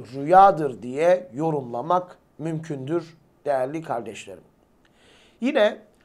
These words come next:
em, kötü alışkanlıklarını hayatından çıkarmak şeklinde böyle hayırlı yorumlar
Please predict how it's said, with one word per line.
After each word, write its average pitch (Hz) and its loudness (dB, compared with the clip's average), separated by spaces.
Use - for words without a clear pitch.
em, 135 4
kötü 175 0
alışkanlıklarını 170 0
hayatından 170 4
çıkarmak 180 0
şeklinde 139 -8
böyle 151 0
hayırlı 160 0
yorumlar 165 0